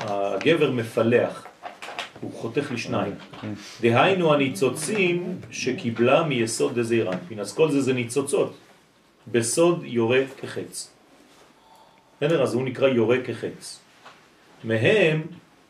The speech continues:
Speaker 1: אותם ניצוצות, נבראים נשמות צדיקים שבישראל שקיבלו לשמור בריתם.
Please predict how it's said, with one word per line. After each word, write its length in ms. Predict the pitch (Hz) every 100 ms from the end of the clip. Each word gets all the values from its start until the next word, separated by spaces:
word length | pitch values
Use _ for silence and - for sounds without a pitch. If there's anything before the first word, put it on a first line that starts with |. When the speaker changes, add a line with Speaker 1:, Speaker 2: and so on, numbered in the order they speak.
| - 101
Speaker 1:
אותם 260 | 92 135
ניצוצות, 500 | 127 - 147 220 202
נבראים 580 | 143 127 113 127 151 135
נשמות 560 | 117 - 113 110 147 151
צדיקים 560 | - 110 98 101 123
שבישראל 720 | 113 113 101 92 - 95 107 135
שקיבלו 640 | - 110 101 92 120 143 127
לשמור 480 | 104 - 110 104 92
בריתם. 260 | 87 -